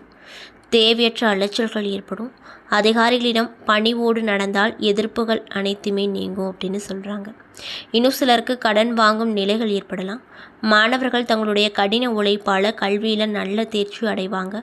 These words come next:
பணிபுரியும் பெண்களுக்கு இடமாற்றங்கள் போன்றவை உண்டாகும் அப்படின்னு சொல்லப்படுதுங்க.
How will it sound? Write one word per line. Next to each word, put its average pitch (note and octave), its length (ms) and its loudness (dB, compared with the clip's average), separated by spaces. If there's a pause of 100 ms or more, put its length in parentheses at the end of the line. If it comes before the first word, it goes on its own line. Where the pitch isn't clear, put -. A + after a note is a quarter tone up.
(440)
பணிபுரியும் B3+ 600 2
பெண்களுக்கு A#3 480 0
இடமாற்றங்கள் A3+ 880 0
போன்றவை G3+ 460 -4
உண்டாகும் G3 480 -6
அப்படின்னு G3+ 320 -8
சொல்லப்படுதுங்க. F#3+ 640 -8